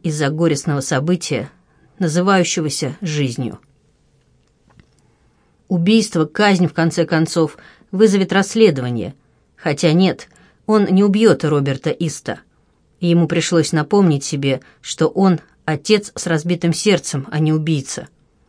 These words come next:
И он не верил, что этот человек похитил его дочь. Хотя осознание того,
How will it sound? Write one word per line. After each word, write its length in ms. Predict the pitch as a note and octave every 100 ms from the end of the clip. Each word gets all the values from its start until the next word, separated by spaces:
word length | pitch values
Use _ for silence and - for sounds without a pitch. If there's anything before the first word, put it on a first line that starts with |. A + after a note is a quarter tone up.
| _ _ _ -
И 80 | G3
он 200 | G3+ F#3
не 140 | F#3+
верил, 360 | A3+ F#3+ C3+ B2+ -
что 220 | - F3
этот 320 | - E3 D3
человек 460 | - F3 F#3 A3 -
похитил 460 | C#3 - F#3+ F3
его 240 | D#3+ E3 F3+
дочь. 380 | E3 A#2 - - _ _ _ _ _ _
Хотя 440 | - D#3+ F3+ E3+
осознание 600 | D3 F#3 E3 G3 F3 D3+
того, 400 | C#3+ D3+ F3+ F3